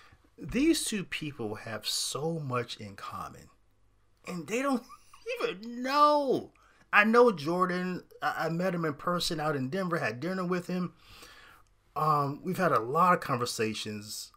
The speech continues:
I know a lot about him. I know what he's interested in, and it's crazy that Roxy, they, they have so much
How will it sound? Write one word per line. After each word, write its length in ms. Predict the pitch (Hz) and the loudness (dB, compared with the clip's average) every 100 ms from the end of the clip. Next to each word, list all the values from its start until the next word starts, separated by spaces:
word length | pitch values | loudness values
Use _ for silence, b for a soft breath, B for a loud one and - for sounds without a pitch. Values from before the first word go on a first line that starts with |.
| _ - | _ -4
I 100 | 165 | 0
know 120 | 160 | 0
a 80 | 120 | -2
lot 340 | 123 147 160 | 2 6 6
about 360 | 120 98 92 92 | 4 0 -2 -2
him. 260 | 87 - - _ | -8 -14 -20 _
I 100 | 143 | -8
know 280 | 143 147 165 | -4 2 2
what 180 | 156 135 | 2 0
he's 200 | 120 110 | -4 -8
interested 520 | 107 107 101 90 95 95 | -8 -6 -6 -6 -10 -8
in, 220 | 92 92 117 | -10 -10 -8
and 120 | 120 | -6
it's 180 | 113 - | -6 -8
crazy 580 | - 147 151 127 113 | -4 -2 -2 -4 -4
that 280 | 107 104 95 _ b b b b b b b _ _ _ _ - | -4 -4 -6 _ b b b b b b b _ _ _ _ -18
Roxy, 960 | 127 139 156 156 - 143 135 131 127 131 | -6 2 2 2 -4 -4 -2 -2 -2 2
they, 220 | 156 160 | 4 4
they 120 | 190 | 2
have 200 | 175 143 | 4 4
so 480 | - - - 147 151 | 2 -4 -2 2 2
much 460 | 127 113 107 - | 2 -2 -4 -8